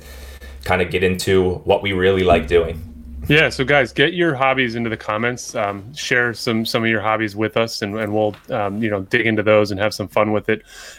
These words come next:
Speaker 2: It's, uh, the Friday before Halloween. It's raining in the Northeast. I feel like it's been raining for, like, three days. Um,
Speaker 1: Yes.
Speaker 2: so we'll just have fun today. And,
Speaker 1: Yeah.
Speaker 2: uh, first of all, why are hobbies even important? Like, why even talk about it?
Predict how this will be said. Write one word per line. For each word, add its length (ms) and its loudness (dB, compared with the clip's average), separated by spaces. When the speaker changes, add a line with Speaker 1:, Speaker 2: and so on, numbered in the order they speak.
Speaker 2:
It's, 260 -2
uh, 220 4
the 80 -2
Friday 320 2
before 300 2
Halloween. 520 2
It's 360 -8
raining 520 2
in 80 0
the 60 -2
Northeast. 500 -2
I 20 -6
feel 140 0
like 80 2
it's 100 -10
been 140 -2
raining 300 -2
for, 120 -4
like, 160 -2
three 220 -2
days. 400 -2
Um, 380 0
Speaker 1:
Yes. 180 0
Speaker 2:
so 240 4
we'll 160 6
just 160 2
have 160 0
fun 240 2
today. 340 4
And, 240 2
Speaker 1:
Yeah. 280 4
Speaker 2:
uh, 120 0
first 260 4
of 60 4
all, 80 4
why 180 4
are 100 6
hobbies 400 4
even 160 4
important? 560 -2
Like, 200 -4
why 220 4
even 160 2
talk 260 0
about 180 -8
it? 100 -8